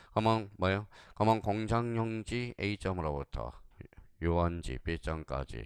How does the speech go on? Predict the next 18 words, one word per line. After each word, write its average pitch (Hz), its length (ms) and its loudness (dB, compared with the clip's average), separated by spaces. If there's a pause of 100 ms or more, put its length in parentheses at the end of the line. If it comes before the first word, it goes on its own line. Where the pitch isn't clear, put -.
(100)
삼십, 87 460 -6
삼백, 101 460 -2 (120)
삼천육백 107 840 -4
센치다. - 540 -8
어때? 73 420 -4
X죠. - 600 2 (340)
공이라는 110 480 4
것은 90 280 -2
뭐예요? 65 240 -4 (840)
공원이잖아, 80 840 2
공원. 60 360 -4 (100)
그만 104 320 4 (100)
읽어봐요. 90 540 0
공원 87 400 -2
A점으로부터 78 880 -4
어디까지? 65 720 -8 (160)
요한지 73 560 0 (100)
B점까지는 78 960 -2